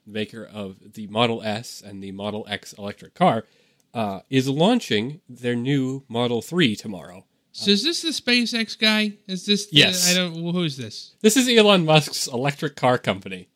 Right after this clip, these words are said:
Speaker 1: Um,
Speaker 2: Okay, so it goes to, s-, it's a car for space?
Speaker 1: Yeah, basically.
Speaker 2: What's going on?
Speaker 1: It's like a
Speaker 2: Okay.
Speaker 1: spaceship that drives on the ground is the best way to
Speaker 2: All right,
Speaker 1: describe
Speaker 2: all right,
Speaker 1: it.
Speaker 2: I'm, I'm following.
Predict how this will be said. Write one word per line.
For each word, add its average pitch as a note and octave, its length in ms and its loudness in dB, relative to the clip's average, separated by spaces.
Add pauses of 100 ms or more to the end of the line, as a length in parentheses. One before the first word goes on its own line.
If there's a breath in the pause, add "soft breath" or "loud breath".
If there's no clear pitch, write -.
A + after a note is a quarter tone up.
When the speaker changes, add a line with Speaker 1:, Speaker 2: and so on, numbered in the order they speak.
(380)
Speaker 1:
Um, G#3 100 -4
Speaker 2:
Okay, A#2 220 -6
so - 120 -4
it C#3+ 80 -2
goes D#3+ 240 0
to, E3+ 60 -6
s-, D#3+ 120 -6
it's D#3+ 200 -8
a D#3 60 -8
car E3+ 320 2
for D#3+ 120 -8
space? - 640 -2
Speaker 1:
Yeah, A#2 140 -2
basically. G#2+ 500 0 (160)
Speaker 2:
What's D#3 160 -14
going D#3 220 -10
on? - 40 2
Speaker 1:
It's - 140 8
like G4+ 100 4
a F4 40 6
Speaker 2:
Okay. - 20 6
Speaker 1:
spaceship A3+ 680 6
that E3 120 2
drives D3 320 4
on C#3 140 4
the B2 80 -6
ground G2+ 460 -10 (120)
is G#2+ 400 -14
the B2 60 -18
best A#2 240 2
way A#2+ 100 -4
to D#3+ 60 0
Speaker 2:
All F3+ 40 0
right, E3 120 -2
Speaker 1:
describe D3+ 160 -8
Speaker 2:
all D#3+ 60 0
right, D3 180 4
Speaker 1:
it. C#3+ 40 0
Speaker 2:
I'm, D3+ 140 -4
I'm F#3 100 -2
following. B2+ 500 -4